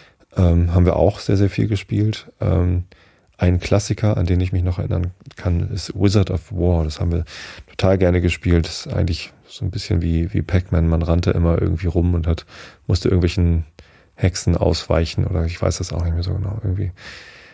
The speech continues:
relativ einfaches Sprite-basiertes Spiel. Ja, das waren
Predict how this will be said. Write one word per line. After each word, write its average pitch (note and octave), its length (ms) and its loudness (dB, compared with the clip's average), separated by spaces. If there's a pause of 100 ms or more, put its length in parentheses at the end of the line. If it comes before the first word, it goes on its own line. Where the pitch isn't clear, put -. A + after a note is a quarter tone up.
(220)
relativ D#2+ 400 2
einfaches E2+ 600 0 (100)
Sprite-basiertes - 1300 -2
Spiel. - 500 -6 (1160)
Ja, - 200 0
das - 280 -4
waren F2 280 4